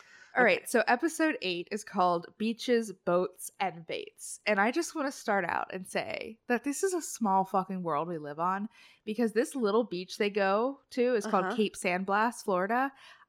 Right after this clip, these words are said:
Speaker 2: I've been there before, and my family, they are obsessed with going to this beach because it's a dog-friendly beach,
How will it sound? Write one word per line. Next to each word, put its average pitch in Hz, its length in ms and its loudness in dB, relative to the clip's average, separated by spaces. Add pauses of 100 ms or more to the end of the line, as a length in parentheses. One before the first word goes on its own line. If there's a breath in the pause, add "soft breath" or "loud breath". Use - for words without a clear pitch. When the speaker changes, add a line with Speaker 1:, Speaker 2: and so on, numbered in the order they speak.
Speaker 2:
I've 220 280 6
been 180 260 4
there 214 160 2
before, 247 600 0 (400 soft breath)
and 190 500 0
my 196 280 2
family, 202 880 0 (100)
they 208 560 4
are 185 300 8
obsessed 202 380 -2
with 190 100 -2
going 170 200 0
to 175 60 -12
this 170 140 -6
beach 160 240 -6
because 175 260 -2
it's 170 100 -8
a 170 60 -4
dog-friendly 165 760 0
beach, 147 520 -8